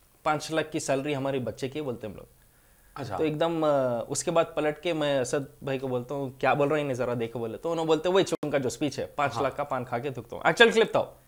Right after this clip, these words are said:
Speaker 1: तो इसको मैं पलट के आमिर को बोलता हूँ, "सुन लिया, ये तो हमारे एमपी साहब का हाल है।" मतलब,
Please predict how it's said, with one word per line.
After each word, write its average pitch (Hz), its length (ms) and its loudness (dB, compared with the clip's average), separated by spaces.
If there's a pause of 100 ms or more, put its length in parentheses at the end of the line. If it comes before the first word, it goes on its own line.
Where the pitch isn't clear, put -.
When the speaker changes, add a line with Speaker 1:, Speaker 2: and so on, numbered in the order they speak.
(460)
Speaker 1:
तो 165 60 2
इसको 180 200 0
मैं 196 100 6
पलट 180 260 4
के 185 60 0
आमिर 160 220 2
को 160 100 -6
बोलता 147 180 0
हूँ, 151 80 -2
"सुन 151 160 -2
लिया, 147 160 2
ये 147 180 2
तो 147 120 0
हमारे 135 300 -2
एमपी 123 240 -4
साहब 131 260 -8
का 117 60 -6
हाल 110 160 -8
है।" 110 60 -10
मतलब, 160 400 0